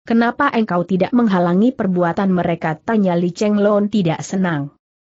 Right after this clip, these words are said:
Cho Hyong khawatir akan terjadi hal-hal yang tak diinginkan lantaran pertanyaan tersebut,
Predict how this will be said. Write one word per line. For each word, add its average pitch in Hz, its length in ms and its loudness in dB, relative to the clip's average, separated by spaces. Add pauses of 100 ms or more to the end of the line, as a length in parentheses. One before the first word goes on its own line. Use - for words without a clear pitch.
Cho 226 160 2
Hyong 202 400 2
khawatir 240 560 0
akan 226 400 -4
terjadi 190 480 0
hal-hal 240 640 0
yang 247 240 2
tak 202 240 -4
diinginkan 202 720 0
lantaran 180 640 -2
pertanyaan 214 720 -2
tersebut, 214 560 -4